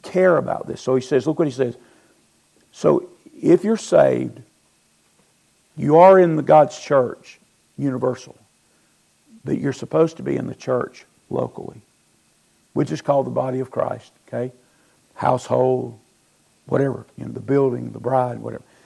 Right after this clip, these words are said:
So body, so you're in it. So you're eager as a saved person. You're walking worthy. You're eager to guard or to maintain the unity of the Spirit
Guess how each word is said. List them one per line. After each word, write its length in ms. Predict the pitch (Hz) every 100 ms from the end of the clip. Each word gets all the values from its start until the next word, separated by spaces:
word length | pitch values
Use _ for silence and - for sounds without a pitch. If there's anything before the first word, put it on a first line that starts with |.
| _ _
So 260 | - 147
body, 320 | 127 143 143 -
so 120 | 135
you're 300 | 123 160 160
in 140 | 180
it. 120 | 123 - _ _ _ _
So 160 | - 160
you're 280 | 139 - -
eager 560 | 175 220 170 151 190 - - _ - -
as 220 | 143 131
a 60 | 107
saved 500 | - 139 139 151 151
person. 480 | 143 139 - 147 175 _ _ _ _ _ _ _ -
You're 160 | 147 139
walking 420 | 147 151 175 160
worthy. 320 | 151 143 139
You're 240 | 135 143 -
eager 520 | 160 202 202 226 220 _ _ _ _ _ _ _ _
to 80 | -
guard 520 | 131 160 147 139 151
or 100 | 139
to 80 | 131
maintain 840 | 135 147 170 170 151 135 127 139 156 _ _ _ _ _ -
the 180 | 120 143
unity 840 | 120 143 180 214 202 214 220 233 - _ _ _ _ _ _ -
of 160 | 151 131
the 100 | 127
Spirit 720 | - - - 214 165 123 -